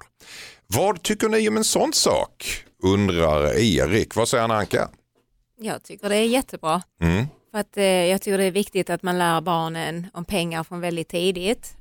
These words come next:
Speaker 2: Att veta att gör man någonting bra så blir man belönad. Också lära dem ansvar, att de ska hjälpa till i hemmet. Man kanske inte behöver ge pengar specifikt, men det kan vara att de får någonting. Det kan vara en glass eller godis.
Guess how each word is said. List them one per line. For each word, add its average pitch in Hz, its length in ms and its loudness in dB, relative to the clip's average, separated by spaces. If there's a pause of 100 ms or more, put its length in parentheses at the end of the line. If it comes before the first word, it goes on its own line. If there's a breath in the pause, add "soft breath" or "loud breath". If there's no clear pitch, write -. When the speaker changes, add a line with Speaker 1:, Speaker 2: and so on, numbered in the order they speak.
Speaker 2:
Att 170 280 -10
veta 175 680 -2
att 175 180 -8
gör 180 280 0
man 175 140 0
någonting 170 320 -4
bra 170 260 2
så 170 120 -4
blir 160 180 -8
man 156 160 -10
belönad. 165 500 -4 (640 soft breath)
Också 196 380 0
lära 185 340 2
dem 180 160 0
ansvar, 180 800 0
att 175 260 -4
de 175 140 -6
ska - 160 -6
hjälpa 165 280 -4
till 160 300 -8
i 165 60 -6
hemmet. 170 420 -4 (360 loud breath)
Man 196 140 0
kanske 185 220 -2
inte 202 100 0
behöver 190 260 2
ge 165 140 0
pengar 165 440 -4
specifikt, 170 720 -2
men 170 140 -6
det 170 100 -2
kan 165 220 -8
vara 160 160 0
att 160 140 -4
de 160 140 -12
får 160 260 -4
någonting. 160 520 -6 (280 soft breath)
Det 165 60 -16
kan 165 160 -10
vara 160 220 -4
en 156 80 -6
glass 165 380 -2
eller 156 180 -4
godis. 160 520 -2